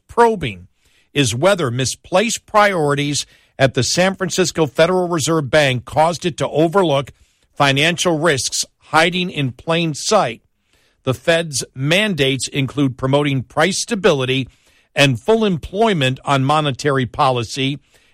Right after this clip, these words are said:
and a safe and sound banking system as a regulator. The San Francisco Fed is responsible for regulating banks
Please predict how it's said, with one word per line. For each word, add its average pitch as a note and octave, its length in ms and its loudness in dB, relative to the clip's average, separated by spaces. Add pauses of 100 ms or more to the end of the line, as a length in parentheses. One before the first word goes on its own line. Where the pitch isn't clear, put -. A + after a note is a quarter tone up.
and C#3+ 200 2
a C3 60 2
safe G#3 500 0
and D3+ 160 -2
sound D#3+ 440 -2
banking D#3+ 440 0
system C#3 540 -2 (320)
as D3+ 200 2
a F#3 60 4
regulator. F3 800 0 (640)
The C3 120 2
San F#3+ 360 2
Francisco G#3 540 0
Fed D3+ 500 0
is C3+ 240 -4
responsible C#3 1000 0 (420)
for D3+ 140 0
regulating F3+ 640 0
banks D#3 440 2